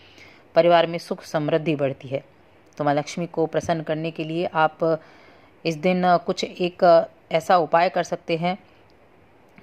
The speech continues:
कि आप ग्यारह कौड़ियाँ ले सकते हैं और उन गा-, ग्यारह कौड़ियों को लेकर आप हल्दी से उनका तिलक करें और माँ लक्ष्मी के चरणों में अर्पित कर दें पूर्णिमा के दिन।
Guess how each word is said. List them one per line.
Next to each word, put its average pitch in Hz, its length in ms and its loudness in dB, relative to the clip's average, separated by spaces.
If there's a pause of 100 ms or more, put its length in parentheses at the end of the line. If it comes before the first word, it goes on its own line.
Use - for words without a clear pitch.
कि 185 120 0
आप 185 300 -2 (300)
ग्यारह 185 420 2 (140)
कौड़ियाँ 190 400 4
ले 160 120 -4
सकते - 280 -14
हैं 143 140 -8
और 156 120 0
उन 175 140 -4
गा-, 165 240 2
ग्यारह 170 340 2
कौड़ियों 180 440 -2
को 196 100 0
लेकर 147 380 -2 (580)
आप 160 200 0
हल्दी 170 240 0
से 202 140 -4
उनका 180 240 0
तिलक 170 300 0
करें 175 280 0
और 160 180 -2
माँ 156 160 0
लक्ष्मी 165 320 -4
के 185 140 -8
चरणों 151 280 -4
में 170 120 -6
अर्पित 165 340 -6
कर 143 180 -2
दें 147 140 -10 (360)
पूर्णिमा 196 320 2
के 147 140 -6
दिन। 143 180 -10